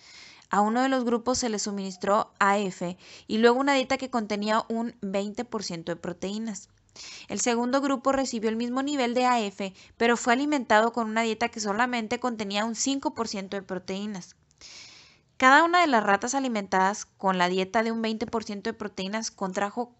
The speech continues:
cáncer de hígado o alguna de las lesiones que anunciaban la enfermedad. Ninguno de los animales que ingirió la dieta de un cinco por ciento de proteínas desarrolló la enfermedad ni las lesiones previas. No se trataba de una diferencia trivial, era el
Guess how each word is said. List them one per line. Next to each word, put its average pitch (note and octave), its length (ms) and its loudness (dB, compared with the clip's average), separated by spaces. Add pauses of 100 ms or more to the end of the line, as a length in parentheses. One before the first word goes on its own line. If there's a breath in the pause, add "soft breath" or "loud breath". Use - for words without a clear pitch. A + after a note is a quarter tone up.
(100)
cáncer B3 640 -2
de F#3+ 280 -6
hígado G3+ 500 -2 (300 loud breath)
o A3+ 100 8
alguna B3 340 4
de C#4 60 4
las C#4 140 0
lesiones C4 600 -2
que B3+ 100 -4
anunciaban G#3+ 520 0
la A3 60 -4
enfermedad. G#3 500 -4 (640 loud breath)
Ninguno C4 380 2
de D4+ 80 4
los D4+ 160 -2
animales B3+ 420 0
que C4+ 80 -4
ingirió A3+ 340 0
la A3+ 120 2
dieta A#3 240 0
de A#3 80 0
un A#3 80 -4
cinco A3+ 320 -4
por B3 120 -2
ciento A3+ 220 -4
de A#3 60 -2
proteínas A3 500 -4
desarrolló F#3+ 460 -2
la G#3 80 -4
enfermedad G3+ 400 -4
ni G#3+ 120 -4
las G#3 140 -2
lesiones F#3+ 400 -4
previas. A3 540 -4 (400 loud breath)
No A3 100 0
se C4+ 140 -2
trataba A#3 600 4
de G#3+ 140 -4
una G#3+ 200 -4
diferencia G#3 600 -4
trivial, F#3+ 520 -4
era G3+ 320 2
el F#3+ 300 -2